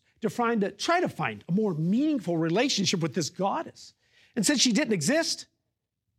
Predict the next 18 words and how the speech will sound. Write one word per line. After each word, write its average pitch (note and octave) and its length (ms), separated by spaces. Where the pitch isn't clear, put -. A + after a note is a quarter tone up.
it D#4+ 80
was A#3+ 160
meaningless. E4+ 680
It B3 60
was C4+ 140
pointless. - 760
God C#4+ 360
wants B3+ 240
to G3 80
create A3+ 260
a - 40
special C4 500
relationship F#3 760
with F3 120
his E3 200
children D3+ 720
by G3+ 300
actually C4 500